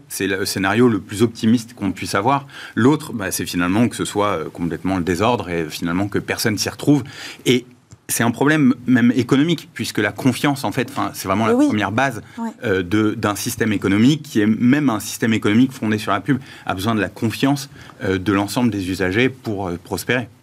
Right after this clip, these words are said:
Speaker 2: Mais donc, quelles conséquences, justement, ça peut avoir, euh, sur cette confiance, une perte générale de la confiance en ce réseau social ? Vous parlez des entreprises, mais aussi
Speaker 1: Oui.
Speaker 2: du côté des particuliers.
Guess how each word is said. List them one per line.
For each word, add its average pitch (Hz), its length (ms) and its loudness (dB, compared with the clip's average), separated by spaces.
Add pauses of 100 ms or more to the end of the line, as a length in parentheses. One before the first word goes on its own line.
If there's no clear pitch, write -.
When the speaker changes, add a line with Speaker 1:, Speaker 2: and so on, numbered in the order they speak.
Speaker 2:
Mais 226 100 2
donc, 226 160 2
quelles 240 140 2
conséquences, 226 400 -2
justement, 196 340 -2
ça 185 160 0
peut 196 140 0
avoir, 185 320 0
euh, 165 180 0
sur - 300 -4
cette - 240 -2
confiance, - 580 -2
une 151 60 -10
perte 233 240 0
générale 214 340 0
de 202 80 0
la 190 100 2
confiance 196 360 -4
en 196 40 -2
ce 190 140 0
réseau 190 220 2
social ? 220 320 0
Vous 196 80 -8
parlez 185 200 0
des 175 160 0
entreprises, 196 460 -2
mais 185 60 0
aussi 180 140 0
Speaker 1:
Oui. 208 40 2
Speaker 2:
du 190 100 -2
côté 202 200 2
des 185 100 4
particuliers. 226 480 0